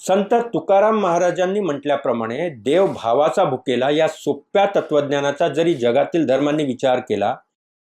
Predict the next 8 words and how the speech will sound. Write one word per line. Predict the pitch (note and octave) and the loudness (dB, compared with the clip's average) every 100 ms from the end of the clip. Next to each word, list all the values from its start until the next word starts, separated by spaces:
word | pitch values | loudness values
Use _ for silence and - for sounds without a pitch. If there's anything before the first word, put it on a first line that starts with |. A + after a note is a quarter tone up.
| - | -2
तरी | E3 G#3+ | 2 2
जगातील | - C#3 D#3 D#3+ - F#3+ | 2 2 4 2 0 -4
सर्व | - - G#3 G#3+ | -4 0 2 4
धार्मिक | D3 C3+ C#3+ E3+ C3 | 2 0 -2 -4 -4
भांडणं | C3 C3+ D#3 G3+ - | -4 -2 -4 -6 -4
कमी | B2+ B2+ | -2 0
होऊन | A2+ G#2+ | -2 -2
जातील. | F#2 G#2+ | -4 -6